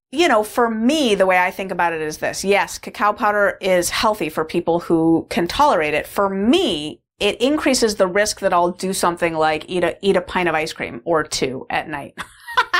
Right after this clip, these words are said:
And that is so unhealthy that it would negate and then some any of the little health benefits that cacao might deliver. Like,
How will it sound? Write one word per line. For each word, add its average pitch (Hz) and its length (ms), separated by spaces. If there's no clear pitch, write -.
And 247 160
that 311 200
is 330 180
so 277 560
unhealthy 185 920
that 226 200
it 247 180
would 220 640
negate 208 800
and 185 240
then 202 220
some 160 360
any 254 400
of 190 380
the 175 140
little 175 400
health 175 260
benefits 160 460
that 165 140
cacao 156 360
might 156 180
deliver. 147 340
Like, 175 320